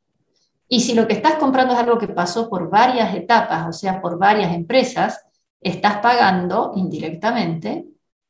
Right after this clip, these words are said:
varias veces ingresos brutos. Cuando pagues y cuando cobres, además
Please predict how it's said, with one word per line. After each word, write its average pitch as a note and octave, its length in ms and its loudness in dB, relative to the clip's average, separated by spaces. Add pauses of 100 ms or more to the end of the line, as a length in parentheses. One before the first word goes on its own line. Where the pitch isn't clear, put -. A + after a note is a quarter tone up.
(140)
varias A3 360 0
veces F3 380 0
ingresos E3 380 -4
brutos. - 500 -2 (600)
Cuando G4 400 6
pagues B3+ 300 6
y F#3 120 0
cuando D4 280 2
cobres, G3+ 600 -2 (140)
además A#3 720 2